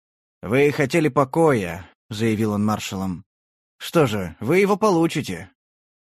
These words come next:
Отречение касалось лишь самого Наполеона, но не его наследников, и он желал, чтобы Калинкур сохранил это в тайне.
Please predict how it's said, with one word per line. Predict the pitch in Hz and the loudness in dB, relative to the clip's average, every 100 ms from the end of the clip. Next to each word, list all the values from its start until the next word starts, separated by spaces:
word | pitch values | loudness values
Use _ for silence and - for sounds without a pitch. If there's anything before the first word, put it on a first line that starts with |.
| _ - | _ -10
Отречение | 98 117 135 226 226 202 | -4 0 2 2 4 4
касалось | 180 147 202 190 160 | 2 2 2 2 0
лишь | 160 185 170 | 0 -2 -2
самого | - 160 156 170 | 0 2 4 4
Наполеона, | 170 139 143 143 139 101 87 80 | 2 2 4 4 4 2 -4 -6
но | 98 113 | -2 2
не | 131 123 | 4 4
его | 120 120 | 4 2
наследников, | 110 - 131 123 107 95 87 - _ _ _ - | 0 0 0 0 -2 -4 -8 -14 _ _ _ 0
и | 127 | 4
он | 180 160 | 4 4
желал, | 147 165 180 | 2 4 4
чтобы | 156 - 151 143 | 2 0 2 2
Калинкур | 139 123 123 123 208 180 | 2 2 2 2 0 0
сохранил | 127 - 113 127 156 - | -2 -2 0 2 0 -2
это | 131 127 | -2 -2
в | - - | -6 -2
тайне. | 160 139 98 85 78 78 | 2 2 0 -4 -8 -12